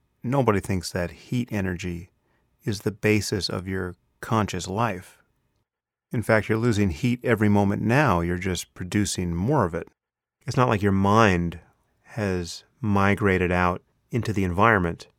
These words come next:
because some of the molecular energy in your body has. So whatever, whatever consciousness is, whatever its relationship is to the brain,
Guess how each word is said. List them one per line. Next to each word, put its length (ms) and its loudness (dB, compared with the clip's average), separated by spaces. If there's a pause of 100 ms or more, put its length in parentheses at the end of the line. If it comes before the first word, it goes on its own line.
(280)
because 720 -6 (340)
some 300 0
of 140 -2
the 80 0
molecular 600 0
energy 440 0
in 80 0
your 100 0
body 500 0 (680)
has. 500 -8 (720)
So 140 -4
whatever, 560 4
whatever 420 0
consciousness 680 -2
is, 440 -2 (240)
whatever 360 2
its 160 -2
relationship 640 -4
is 540 -4 (380)
to 80 -6
the 80 -4
brain, 480 -4